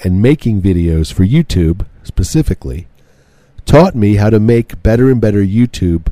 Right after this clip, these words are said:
videos. And there's a thing about making YouTube videos. They're different than, let's say, other kinds of, you know, video or T V content.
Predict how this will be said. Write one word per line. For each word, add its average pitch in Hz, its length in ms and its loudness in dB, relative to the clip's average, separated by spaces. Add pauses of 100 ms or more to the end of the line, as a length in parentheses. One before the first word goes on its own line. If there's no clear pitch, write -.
(100)
videos. 85 640 -6 (600)
And 110 140 -6
there's 240 220 -2
a 220 40 -6
thing 254 280 0
about 87 200 -2
making 95 360 -4
YouTube 87 400 -4
videos. 69 640 -10 (1300)
They're 143 160 2
different 185 400 0
than, 143 140 -2
let's 147 200 -2
say, 139 280 0 (720)
other 151 160 0
kinds 95 340 -4
of, - 300 -14
you 113 80 -8
know, 85 160 -4
video 92 500 -4
or 78 80 -6
T - 240 -8
V 92 180 -8
content. 71 600 -14